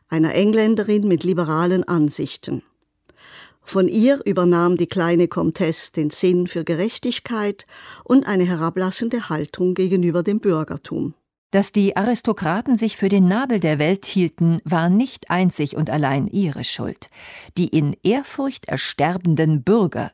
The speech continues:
Speaker 2: trugen ihr Teil dazu bei. Ich erinnere mich ganz genau, dass ein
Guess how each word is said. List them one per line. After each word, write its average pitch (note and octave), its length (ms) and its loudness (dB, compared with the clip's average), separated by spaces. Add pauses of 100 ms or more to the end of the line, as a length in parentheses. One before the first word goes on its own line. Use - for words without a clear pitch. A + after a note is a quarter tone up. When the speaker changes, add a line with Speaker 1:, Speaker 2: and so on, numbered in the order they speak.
Speaker 2:
trugen D3 360 -2
ihr A#2+ 180 -4
Teil C3+ 240 -2
dazu C3+ 280 -2
bei. F#3+ 360 -6 (800)
Ich A#3+ 300 -2
erinnere C4 400 0
mich B3 180 0
ganz B3 240 0
genau, G3+ 380 2
dass F#3 180 0
ein D#3+ 240 0